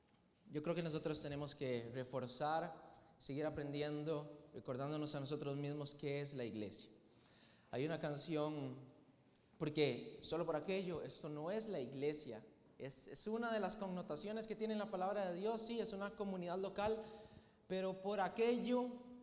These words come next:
la iglesia, ¿dime quién es? Usted.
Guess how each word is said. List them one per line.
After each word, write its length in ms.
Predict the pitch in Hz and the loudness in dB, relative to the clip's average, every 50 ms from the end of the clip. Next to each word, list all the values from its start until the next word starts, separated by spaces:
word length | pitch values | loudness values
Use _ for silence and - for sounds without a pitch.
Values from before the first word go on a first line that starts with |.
| - - - - - - - - - - | -18 -20 -20 -18 -18 -18 -18 -18 -16 -6
la 100 | 143 147 | -2 -2
iglesia, 440 | 151 147 165 190 196 202 202 220 202 | -2 0 0 0 0 0 0 0 0
¿dime 240 | 196 208 202 202 202 | 0 0 0 -2 -2
quién 200 | 214 208 202 208 | -4 -4 -2 0
es? 400 | 208 190 175 - - - - - - - - - - - - - - - - - - - - - - - - - - - - - - - | 0 -2 -2 -4 -8 -12 -14 -16 -18 -20 -20 -20 -20 -20 -20 -20 -20 -20 -20 -20 -20 -20 -20 -20 -20 -20 -20 -20 -20 -20 -20 -20 -10 -6
Usted. 420 | 139 135 - - - 123 113 117 | -4 -4 -4 0 2 2 2 2